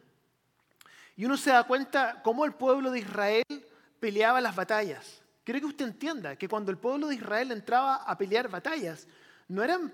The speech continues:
no eran batallas que eran, oye, como que casi que perdieron y que estuvo cerca. No es como un partido de fútbol que, ah, no, ganaron dos,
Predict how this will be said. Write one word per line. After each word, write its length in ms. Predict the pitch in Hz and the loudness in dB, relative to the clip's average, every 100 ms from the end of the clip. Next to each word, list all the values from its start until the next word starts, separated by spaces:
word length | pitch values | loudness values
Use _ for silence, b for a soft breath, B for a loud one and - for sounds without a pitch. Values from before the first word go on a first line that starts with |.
| - | -12
no 180 | 220 196 | -6 -2
eran 200 | 294 370 | 0 0
batallas 400 | 269 254 302 254 | 0 -2 -4 -6
que 100 | - | -2
eran, 420 | 247 240 208 175 - | -2 -2 -4 -10 -10
oye, 240 | 247 277 | -8 -6
como 200 | 208 214 | -4 -4
que 120 | 180 | -4
casi 300 | 175 226 - | -2 -4 -4
que 120 | 208 185 | -6 -4
perdieron 540 | 165 156 220 277 240 | -4 -6 -8 -6 -6
y 40 | |
que 100 | 202 | -4
estuvo 300 | 165 - 233 | -6 -6 -8
cerca. 360 | 190 269 277 214 | -6 -4 -4 -4
No 100 | 214 | -6
es 60 | 233 | -4
como 160 | 294 | -4
un 80 | 294 | -2
partido 360 | 240 202 254 254 | -2 -4 -2 -4
de 80 | |
fútbol 520 | 196 - 302 247 214 202 | -4 -6 -8 -2 -4 -2
que, 100 | 226 | -2
ah, 160 | 240 | -2
no, 140 | 262 233 | -2 -2
ganaron 420 | 214 226 226 190 | 0 0 -4 -2
dos, 240 | 247 220 | -4 -4